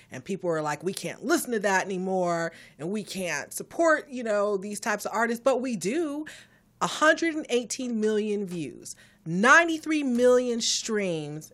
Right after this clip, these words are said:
in the first six days. This is obviously the type of music that sells. And, um, the part that I agree with in,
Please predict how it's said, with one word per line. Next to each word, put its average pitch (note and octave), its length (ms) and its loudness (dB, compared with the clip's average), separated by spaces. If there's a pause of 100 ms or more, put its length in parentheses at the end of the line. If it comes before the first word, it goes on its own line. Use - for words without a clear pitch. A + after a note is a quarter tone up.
in F3+ 120 0
the F3+ 80 -2
first G3+ 540 -2
six F3 320 -2
days. A2+ 680 -4 (260)
This A#3+ 180 2
is B3 120 -2 (100)
obviously A#3 640 4
the G3+ 80 -4
type G3 280 0
of F3+ 120 -4
music F#3 680 -4
that F3+ 220 0
sells. A3 680 2 (520)
And, A3+ 280 8 (120)
um, G#3 300 6
the G3+ 140 -2
part B3+ 400 2
that A3+ 100 0
I G3 140 4
agree E3+ 500 -4
with D#4+ 300 -4
in, E4 180 -6